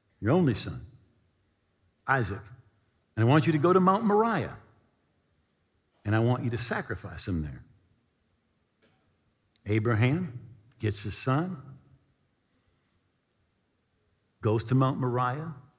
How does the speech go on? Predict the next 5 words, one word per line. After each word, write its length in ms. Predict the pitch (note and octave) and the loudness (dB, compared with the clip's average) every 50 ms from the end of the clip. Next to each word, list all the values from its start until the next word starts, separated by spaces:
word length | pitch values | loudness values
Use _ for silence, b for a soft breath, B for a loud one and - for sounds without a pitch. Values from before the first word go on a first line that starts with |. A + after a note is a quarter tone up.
| _ _ _ _ _ _ _ _ _ _ _ _ _ _ _ _ _ | _ _ _ _ _ _ _ _ _ _ _ _ _ _ _ _ _
climbs 540 | - - - - A#2 A2+ B2 C3+ C#3 A#2+ A#2+ | -14 -4 2 4 6 8 8 6 6 4 2
up 180 | D3 C#3 B2 C3+ | 0 -2 0 -2
on 160 | - C#3 C#3 | 0 0 0
the 60 | C3+ | 0
mountain, 560 | C3 C3+ C3+ C#3 C#3 C3 - - F3+ F#3+ F3 | 0 0 -2 -2 -4 -6 -8 -8 -8 -8 -8